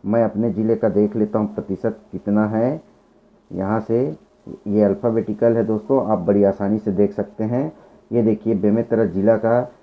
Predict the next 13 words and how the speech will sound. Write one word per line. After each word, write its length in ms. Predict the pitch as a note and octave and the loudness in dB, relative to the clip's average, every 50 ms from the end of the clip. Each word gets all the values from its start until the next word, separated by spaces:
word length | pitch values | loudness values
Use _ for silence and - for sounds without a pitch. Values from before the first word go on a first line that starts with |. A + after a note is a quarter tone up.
| _ _ - | _ _ -4
यहाँ 280 | F#2 G2 G#2 A2 A#2+ A#2+ | -2 0 0 2 0 0
पर 200 | - - A#2+ B2 | 2 4 4 4
दो 380 | A2 G#2 - - - A2+ A#2+ B2 | 4 0 -4 -4 0 2 2 2
हज़ार 360 | A2+ A2+ A2+ G#2 A2 G#2+ A2 | 2 0 0 0 0 0 0
चार 300 | G#2 - A2 G2 G#2+ A2 | -2 -2 0 0 0 0
सौ 120 | G#2+ - G#2+ | -2 -4 -6
चौरानवे 680 | - - - G2+ G2 G2 G2 F2+ G2+ G2 A#2 B2+ C3 D3 - - - - _ _ _ _ _ | -4 -2 0 0 2 2 2 0 2 2 2 2 0 -2 -4 -12 -20 -20 _ _ _ _ _
शिक्षकों 420 | - G2+ - - A#2 G#2 A2+ A#2 A2 | -14 -12 -8 -8 -6 -2 -2 -2 -2
की 160 | - A2+ A2+ | -2 -4 -6
संख्या 380 | G#2+ - G#2 G2+ G2+ - A2+ | -4 -4 -4 -4 -2 -2 -2
बता 300 | G#2 G#2+ G#2+ - G#2 A2 | -2 -2 0 0 0 2
रहा 260 | A2 A2+ A2+ A#2 A2+ A2+ | 2 0 0 -2 -2 0
है, 240 | A#2 B2+ C#3+ D#3 | 0 0 0 -2